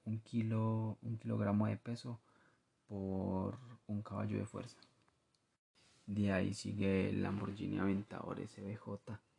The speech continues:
Eh, hay varias versiones del S V J. Hay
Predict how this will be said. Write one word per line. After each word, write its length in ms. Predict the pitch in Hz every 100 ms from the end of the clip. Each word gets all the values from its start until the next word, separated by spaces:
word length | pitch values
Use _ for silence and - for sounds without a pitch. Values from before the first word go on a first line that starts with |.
| _ _ _ -
Eh, 360 | 95 92 95 -
hay 160 | 101
varias 300 | 95 95 101
versiones 500 | 101 - 101 98 98
del 180 | 101 98
S 180 | 98 -
V 180 | 98 104
J. 460 | 107 104 - 104 - -
Hay 840 | 92 104 104 95 92 92 92 95